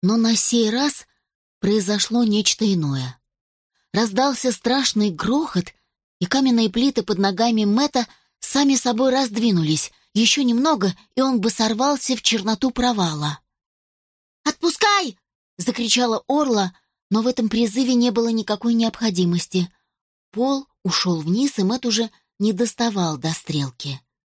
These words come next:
«Вылезай, скорее!» Джейд легла на живот и подползла к краю провала. Мэтт выбрался, схватив ее протянутую руку.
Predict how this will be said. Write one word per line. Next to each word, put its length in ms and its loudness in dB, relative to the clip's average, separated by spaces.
«Вылезай, 600 0
скорее!» 680 2
Джейд 420 0
легла 380 0
на 140 2
живот 440 -2
и 80 0
подползла 680 -4
к 60 -20
краю 320 0
провала. 580 -4
Мэтт 340 0
выбрался, 680 0
схватив 560 -2
ее 180 2
протянутую 720 -2
руку. 460 -4